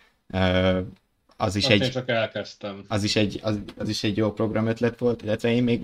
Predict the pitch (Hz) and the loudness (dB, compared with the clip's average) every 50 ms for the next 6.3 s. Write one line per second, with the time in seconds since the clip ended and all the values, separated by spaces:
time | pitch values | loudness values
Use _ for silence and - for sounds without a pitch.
0 | - - 127 123 123 127 131 123 110 - 92 95 98 104 113 104 95 90 87 87 | -4 -2 2 4 4 6 6 4 4 4 2 2 2 2 0 0 -2 -2 -2 -2
1 | 87 90 87 87 90 90 - - 92 92 90 87 90 90 95 101 113 113 113 - | -2 -2 -2 -2 -2 -4 -4 -2 -2 -2 0 0 0 0 2 2 0 0 -2 -6
2 | - - _ _ _ _ _ 95 87 87 95 92 90 87 92 - 117 107 - 104 | -14 -20 _ _ _ _ _ -2 -2 0 0 0 0 0 -2 -2 -4 -8 -8 0
3 | 107 107 104 - - 101 98 101 101 101 98 95 92 92 92 - - 92 92 92 | 2 2 2 2 2 0 2 2 2 2 2 0 0 0 -2 -2 0 0 0 0
4 | 92 95 - - 104 101 101 101 92 95 - 101 104 - - 101 95 95 - 92 | -2 -2 -4 -2 0 2 2 2 0 0 0 0 -2 0 -2 -2 -4 -2 -4 -4
5 | 92 95 - - 90 90 - 92 95 - - 95 - - - 95 87 87 95 - | -4 -4 -4 -2 -4 -4 -2 -4 -6 -6 -8 -10 -8 -4 -2 -2 -2 -4 -6 -6
6 | - - 87 - - | -6 -6 -6 -8 -12